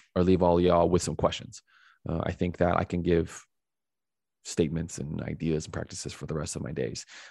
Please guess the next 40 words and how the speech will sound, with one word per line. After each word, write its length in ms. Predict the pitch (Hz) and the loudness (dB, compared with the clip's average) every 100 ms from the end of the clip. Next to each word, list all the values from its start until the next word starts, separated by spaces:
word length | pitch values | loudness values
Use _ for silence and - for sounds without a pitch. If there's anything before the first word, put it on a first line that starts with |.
| - | -6
Um, 180 | 80 80 | -2 0
but 100 | 87 | 2
I 60 | 85 | 0
think 260 | - 85 | 0 -2
that 260 | 85 82 - | 0 -2 0
the 80 | 85 | 2
most 280 | 87 85 | 2 2
important 320 | 82 80 80 85 | 0 0 0 0
work 160 | 82 | -2
you'll 120 | 80 | -2
ever 140 | 78 78 | -2 -4
do 220 | 76 76 | -4 -4
is 160 | 71 - | -6 -6
the 100 | 71 | -6
work 220 | 69 - | -6 -8
you 60 | 76 | -8
do 120 | 73 | -6
for 120 | - | -6
yourself 500 | 67 - 85 87 - | -8 -2 2 2 0
by 120 | - 62 | -8 -8
yourself. 460 | 69 - 60 - - - - - | -8 -8 -8 -10 -20 -20 -20 -6
So 120 | - | 2
I'm 80 | 101 | 4
just 100 | 101 | 4
gonna 120 | 110 | 4
leave 140 | 98 92 | 6 4
you 80 | |
with 100 | 90 | 2
a 60 | 85 | 0
few 160 | - 87 | 0 2
questions 400 | - 80 80 78 | 2 2 0 -2
that 100 | 69 | -2
I 40 | |
love. 360 | 76 55 - - _ - - - | -2 -4 -6 -18 _ -20 -20 -4
Um, 360 | 85 85 82 85 | 0 0 0 0
they're 140 | 92 | 4
really 220 | 90 90 82 | 6 6 4
simple. 300 | - - - | -2 -6 -8
Here 160 | - | -8
goes. 280 | - - - | -6 -8 -10